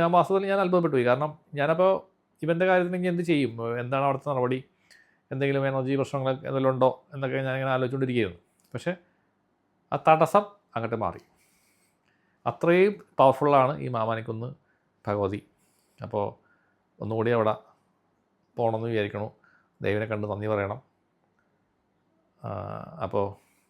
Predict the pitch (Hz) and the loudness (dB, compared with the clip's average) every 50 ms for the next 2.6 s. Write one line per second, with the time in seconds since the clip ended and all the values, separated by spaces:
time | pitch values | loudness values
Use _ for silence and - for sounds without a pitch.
0 | _ _ - 117 107 110 107 107 107 107 104 110 - - _ _ _ _ _ _ | _ _ -4 -4 -2 -2 -2 -2 -2 -2 -2 -4 -6 -10 _ _ _ _ _ _
1 | _ _ _ _ _ - - 113 110 113 113 107 107 - 113 113 113 113 117 120 | _ _ _ _ _ -12 -8 -4 0 2 4 4 4 2 2 0 0 0 -2 -2
2 | 120 107 107 110 110 107 107 107 107 104 104 101 | -2 -2 -2 -4 -6 -6 -6 -6 -6 -6 -6 -8